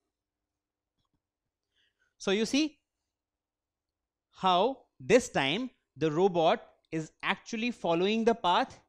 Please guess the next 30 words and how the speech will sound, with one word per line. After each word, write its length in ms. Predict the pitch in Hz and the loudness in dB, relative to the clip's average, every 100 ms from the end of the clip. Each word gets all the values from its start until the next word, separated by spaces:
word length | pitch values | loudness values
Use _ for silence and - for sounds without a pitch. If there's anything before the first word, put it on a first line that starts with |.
| _ | _
and 120 | 160 | -4
let's 200 | 208 - | -4 -2
see 140 | 269 262 | -2 -2
if 120 | 262 | -4
it 140 | 190 | -6
reaches 260 | 175 220 180 | -6 -4 -2
home 220 | 170 170 | -2 0
or 60 | 151 | -2
not. 300 | 110 - _ _ _ _ _ _ _ _ _ _ _ _ | -4 -8 _ _ _ _ _ _ _ _ _ _ _ _
So 180 | - 147 | -16 -10
here 280 | 139 160 214 | -4 -2 -2
it 140 | 214 | -4
collided 420 | - 139 143 165 160 | -2 0 0 -2 -6
with 120 | 165 | -6
the 80 | 185 | -2
bike, 500 | 165 185 254 - - _ _ _ _ _ | 0 0 -2 -8 -20 _ _ _ _ _
and 520 | 156 165 160 233 240 - _ _ _ _ _ _ _ _ _ | -4 -2 0 -2 -6 -12 _ _ _ _ _ _ _ _ _
it 140 | 190 - | -8 0
actually 380 | 220 - 262 | 0 0 -4
took 220 | 233 214 185 | -4 -2 0
the 100 | 170 | 2
right 300 | 170 208 185 | 0 0 -2
turn 300 | 175 254 240 | -2 -4 -8
and 160 | 165 170 | -10 -4
went 180 | 202 214 | -4 -2
home. 300 | 233 190 120 _ _ _ _ _ _ | -2 -2 -4 _ _ _ _ _ _
So 160 | 196 | -6
what 260 | 190 269 262 | -2 -2 2
happened 360 | 180 180 202 | 0 2 2
here? 240 | 175 123 | 2 0